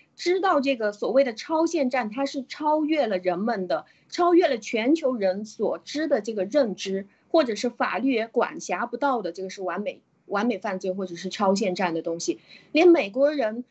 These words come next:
那么民主的一个地方，或者是荷兰人总是冲在最前面的，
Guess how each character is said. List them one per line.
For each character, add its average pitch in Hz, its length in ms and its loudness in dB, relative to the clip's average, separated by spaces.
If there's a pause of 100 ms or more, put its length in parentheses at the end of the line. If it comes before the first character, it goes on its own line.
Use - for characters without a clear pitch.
(160)
那 339 160 -4
么 311 140 4
民 240 260 -2
主 208 160 -6
的 208 80 -6
一 220 60 -6
个 226 100 -4
地 226 180 -10
方， 196 200 -4
或 294 140 -2
者 233 100 -4
是 233 100 -8
荷 220 320 0
兰 233 220 0
人 202 160 0
总 185 180 -6
是 254 140 -6
冲 285 180 0
在 285 140 4
最 294 240 2
前 190 340 0
面 269 240 2
的， - 140 -2